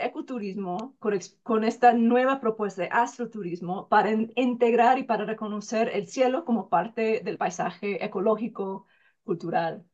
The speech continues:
ah, también. Ent-, esa es un-, es una gran propuesta y está aprovechando también de que hay una ley, bueno, <laughs> hay, hay leyes en México que sí protegen los cielos oscuros, hay un derecho al cielo oscuro. Eso dicho, pues,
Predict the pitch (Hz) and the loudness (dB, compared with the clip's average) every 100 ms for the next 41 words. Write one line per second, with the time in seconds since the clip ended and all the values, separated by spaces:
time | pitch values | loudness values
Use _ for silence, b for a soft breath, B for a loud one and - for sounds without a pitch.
0 | _ _ _ 156 156 - 175 160 160 165 | _ _ _ -4 -4 -2 -2 -2 -4 -2
1 | 196 208 208 233 220 208 220 240 202 214 | 0 2 2 0 0 -2 2 4 4 0
2 | 180 226 302 - 311 359 339 - 240 269 | 0 -2 -2 -2 0 2 2 2 0 0
3 | 277 254 254 247 233 285 403 277 220 240 | -2 -2 -4 2 2 4 2 2 4 4
4 | 208 240 185 196 - - 247 247 B B | 4 0 -2 -6 -10 -4 -6 -6 B B
5 | B 180 302 285 370 330 165 170 202 226 | B -8 -6 -6 -4 -2 -4 -4 -6 -4
6 | 269 180 185 226 226 254 269 226 226 220 | -6 -6 -6 -4 -4 -4 -2 -4 -4 -4
7 | 233 214 190 - 165 196 208 - 285 180 | -4 -4 -6 -6 -6 -4 -6 -6 -4 -4
8 | - - - 214 233 208 190 190 190 220 | -4 -4 -2 0 0 2 0 0 -2 -2
9 | 214 170 185 185 262 185 208 247 254 - | -2 -2 -4 -4 -4 -2 -2 0 -2 -2
10 | 208 220 175 151 - - | -4 -2 -4 -6 -10 -20